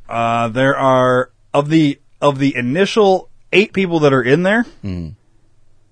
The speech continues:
Speaker 1: uh, I think there's only two catfishers, if I'm remembering properly.
Speaker 2: Okay.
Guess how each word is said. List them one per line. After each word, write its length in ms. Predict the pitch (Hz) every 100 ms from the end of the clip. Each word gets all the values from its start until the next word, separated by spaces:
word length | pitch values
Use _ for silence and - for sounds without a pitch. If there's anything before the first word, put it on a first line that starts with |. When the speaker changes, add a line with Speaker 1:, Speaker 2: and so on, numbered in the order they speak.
| _ _ _ _ _ _ _ _ _
Speaker 1:
uh, 340 | - 120 135 120
I 40 | -
think 220 | 190 233
there's 200 | 147 139
only 220 | 151 127
two 260 | - 170 156
catfishers, 840 | 147 135 - 107 90 - - - _ _ _ _ _ _ _ _ _ _ _
if 80 | -
I'm 80 | 110
remembering 480 | 110 117 104 92 92
properly. 640 | - 92 92 87 85 73
Speaker 2:
Okay. 180 | -